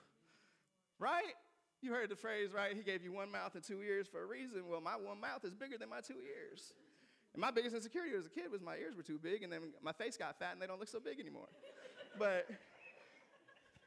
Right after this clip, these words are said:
I'm better with this than I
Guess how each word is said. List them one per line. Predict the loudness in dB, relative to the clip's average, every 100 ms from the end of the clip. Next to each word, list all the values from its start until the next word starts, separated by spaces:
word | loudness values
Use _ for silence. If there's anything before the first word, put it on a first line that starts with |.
| -20 -20 _ _ _ _ -20 -20 -20 _ _ _ _ _ _ _ -20 -20 -20 -20 -20 -20 -20 -20 -20 -20 _ -20 -20 _ _ 2
I'm | 4 8
better | 10 10 10
with | 10 12
this | 12 12 10
than | 8
I | 10